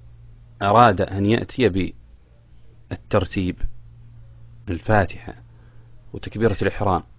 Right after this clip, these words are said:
والحمد، ماذا صنع؟ قال: "أولها القيام والحمد، لكن قبلها الإحرام"، حتى يحافظ على الترتيب، وهذا حقيقة، يعني، تميز وإبداع، وغيره ربما لا يستطيع أن ي-،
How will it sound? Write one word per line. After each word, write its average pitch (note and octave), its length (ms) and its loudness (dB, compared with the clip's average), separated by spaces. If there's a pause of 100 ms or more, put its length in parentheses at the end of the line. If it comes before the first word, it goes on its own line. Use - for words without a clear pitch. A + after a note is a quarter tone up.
(420)
والحمد، A#2 560 2 (460)
ماذا C#3+ 280 6
صنع؟ B2+ 360 -2 (460)
قال: B2+ 180 8
"أولها A#2+ 340 4
القيام A#2 480 4
والحمد، C#3+ 540 6
لكن A2+ 480 4
قبلها G2+ 360 2
الإحرام"، F#2+ 440 -2 (400)
حتى C#3 300 2
يحافظ A#2 360 4
على B2+ 120 2
الترتيب، B2+ 380 -2
وهذا F#2+ 200 2
حقيقة، G#2 420 0
يعني، F2+ 320 0
تميز G2 440 0
وإبداع، G#2 440 -2 (1200)
وغيره A2+ 520 4
ربما G2+ 360 0
لا A#2+ 80 6
يستطيع F#2 480 -6
أن F2+ 180 -6 (720)
ي-، G2+ 40 -8